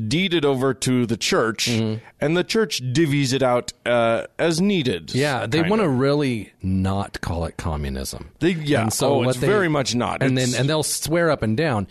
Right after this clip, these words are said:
Speaker 2: "It's not," 'cause number one, you have a choice, although there was, like, a revelation, like, everybody really should do this
Speaker 1: Yeah,
Speaker 2: when you did
Speaker 1: exactly.
Speaker 2: this.
Speaker 1: You don't have much of a choice if you honestly believe God told you you have to do it.
Speaker 2: Right.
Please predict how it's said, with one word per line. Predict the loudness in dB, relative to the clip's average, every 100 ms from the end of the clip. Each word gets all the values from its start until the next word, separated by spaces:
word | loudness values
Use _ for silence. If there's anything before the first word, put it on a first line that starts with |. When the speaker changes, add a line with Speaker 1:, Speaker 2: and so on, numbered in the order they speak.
| -10 -6
Speaker 2:
"It's | -4 0
not," | 0 0 -4 -8
'cause | -4 -2
number | 0 0 2
one, | 2 2 2
you | 2
have | 2 0
a |
choice, | -2 0 0 -2 -4
although | -2 0
there | 0 0
was, | 0 0
like, | -2 -4 -4
a | -2
revelation, | 0 0 0 -2 -2 -2 -4
like, | -4
everybody | -6 -6 -4 -4 -6
really | -6 -6 -4
should | -4 -4 -4
do | -2 -2
this | -2 -4 -6 -2
Speaker 1:
Yeah, | 0
Speaker 2:
when | 0
you |
did | 0
Speaker 1:
exactly. | 0 0 0
Speaker 2:
this. | 0 -4 -8 -10
Speaker 1:
You | -4 0
don't | 0
have | 0 0
much | 0 0 0
of | -2
a |
choice | 0 2 2
if | 0
you | 0 0
honestly | 0 0 2 0
believe | 0 0 0 -2
God | -2 0 -2 -2
told | -2 0
you | 0
you | 0 0
have | -2 -4
to | -6
do | -2
it. | 0
Speaker 2:
Right. | 0 -2 -10